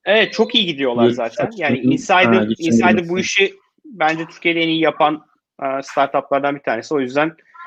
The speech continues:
Speaker 1: Insider da iyi gidiyor. Bakarsan güzel işler oluyor, baksana. Yani pandemi döneminde, e, tıkır tıkır, e, birçok işlem dönüyor. Tabii tıkır tıkır dışarıdan bakınca acaba içerisi nasıldı? Yani,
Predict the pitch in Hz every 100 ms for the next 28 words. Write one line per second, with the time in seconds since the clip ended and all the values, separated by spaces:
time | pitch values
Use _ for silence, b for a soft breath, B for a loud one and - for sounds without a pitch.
0 | B - 156 156 190 185 185 165 143 120
1 | 139 220 180 175 220 208 233 285 311 302
2 | 175 175 185 277 269 277 254 226 175 165
3 | 147 156 - 277 277 175 160 170 175 190
4 | 185 170 160 160 196 254 _ _ _ _
5 | _ - - 131 - - 190 190 156 226
6 | - - _ _ _ - 147 143 147 156
7 | 185 190 196 - - 190 180 143 120 104
8 | - _ _ _ _ _ - 185 233 196
9 | - - 165 190 196 208 269 185 170 190
10 | 196 214 196 - 139 131 131 160 170 165
11 | - 139 - 170 170 196 165 147 131 120
12 | 113 113 135 135 143 139